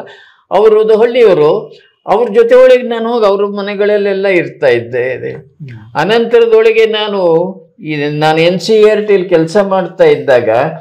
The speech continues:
Speaker 1: ಈ ಉತ್ತರ ಭಾರತದಲ್ಲೆಲ್ಲ ನಾನು ಸೆ-, seminar ಎಲ್ಲ conduct ಮಾಡಿಸೋದಕ್ಕೆ ಹೋಗ್ಬೇಕಾಗಿತ್ತು. ಅವಾಗ ಆ ಲ-, ಲ-, local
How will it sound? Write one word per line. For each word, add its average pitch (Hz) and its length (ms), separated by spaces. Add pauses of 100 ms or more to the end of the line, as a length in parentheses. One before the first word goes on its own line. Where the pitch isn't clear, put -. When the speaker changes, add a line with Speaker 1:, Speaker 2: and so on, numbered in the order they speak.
(300)
Speaker 1:
ಈ 139 280
ಉತ್ತರ 196 420
ಭಾರತದಲ್ಲೆಲ್ಲ 190 960
ನಾನು 175 340
ಸೆ-, 156 300
seminar 180 520
ಎಲ್ಲ 175 200
conduct 170 500
ಮಾಡಿಸೋದಕ್ಕೆ 156 580
ಹೋಗ್ಬೇಕಾಗಿತ್ತು. 127 840 (920)
ಅವಾಗ 202 380 (880)
ಆ 143 240
ಲ-, 135 180 (140)
ಲ-, 127 520
local 220 640